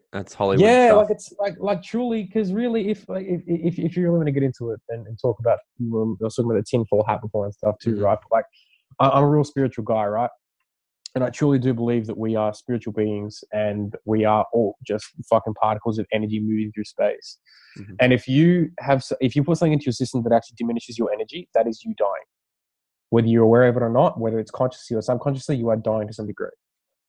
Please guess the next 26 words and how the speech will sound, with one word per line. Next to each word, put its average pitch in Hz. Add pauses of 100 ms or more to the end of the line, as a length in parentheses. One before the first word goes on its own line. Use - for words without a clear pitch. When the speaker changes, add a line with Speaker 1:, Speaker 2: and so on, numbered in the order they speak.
(340)
Speaker 2:
Um, 107 (280)
and, 123
and 120
drugs 120
are 113
exactly 113
that. 131 (500)
Speaker 1:
Yeah, 113
Speaker 2:
Like, 101
Speaker 1:
I 120
Speaker 2:
they 151
Speaker 1:
believe 147
that. 110
I 101
think 143
I 156
spoke 131
about 127
it -
on 117
another 101
podcast 110
with 92
someone 98
I 95
forget. 90